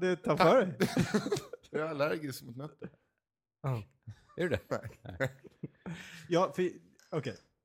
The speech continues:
Speaker 1: Jag har en annan present, men det tar vi sen.
Speaker 2: Ja.
Speaker 1: Men, det, för jag tycker det är kul att när man fyller år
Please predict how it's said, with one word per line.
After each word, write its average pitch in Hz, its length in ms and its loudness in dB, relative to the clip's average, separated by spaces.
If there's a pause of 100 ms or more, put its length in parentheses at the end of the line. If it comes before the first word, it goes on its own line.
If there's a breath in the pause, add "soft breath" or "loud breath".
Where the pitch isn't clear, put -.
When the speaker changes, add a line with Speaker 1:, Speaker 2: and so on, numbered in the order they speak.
(840)
Speaker 1:
Jag 139 100 4
har 156 100 8
en 143 80 2
annan 127 160 -2
present, - 260 -20
men 131 100 -6
det 135 80 2
tar 135 120 -2
vi 123 60 -2
sen. - 180 -8
Speaker 2:
Ja. 95 180 -6 (540)
Speaker 1:
Men, 135 280 0 (360)
det, 139 340 -4
för 147 80 0
jag 143 140 0
tycker 160 160 -4
det 151 60 0
är 139 40 -14
kul 156 300 -2 (160)
att 120 200 -8 (320)
när 131 240 -2 (220)
man 127 160 -6
fyller 147 260 -2
år 120 220 -6